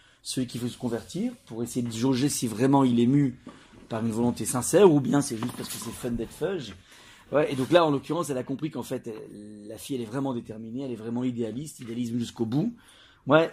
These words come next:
et quitte à v-, entamer une vie sans issue, puisqu'on avait dit bien que rester dans le judaïsme, c'est finalement se condamner à ne plus jamais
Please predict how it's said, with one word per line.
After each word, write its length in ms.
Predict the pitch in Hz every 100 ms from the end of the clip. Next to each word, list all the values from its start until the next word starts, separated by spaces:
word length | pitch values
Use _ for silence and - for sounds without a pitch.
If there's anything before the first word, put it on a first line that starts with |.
| -
et 120 | 123
quitte 280 | 120 139 -
à 480 | 120 117 110 107 107
v-, 80 | 98 120 - -
entamer 420 | 127 120 131 165
une 120 | 147
vie 120 | 120
sans 220 | 131 120 120
issue, 240 | 123 214
puisqu'on 240 | 117 131
avait 180 | 117 120
dit 120 | 120
bien 240 | 147 151 190
que 260 | - 120 - _ _ _
rester 240 | 120 127 151
dans 140 | 143
le 60 | 135
judaïsme, 340 | 120 143 156
c'est 80 | 127
finalement 280 | - 127 139
se 80 | -
condamner 300 | 131 120 135
à 40 |
ne 60 | 131
plus 180 | - 120
jamais 400 | 123 127 127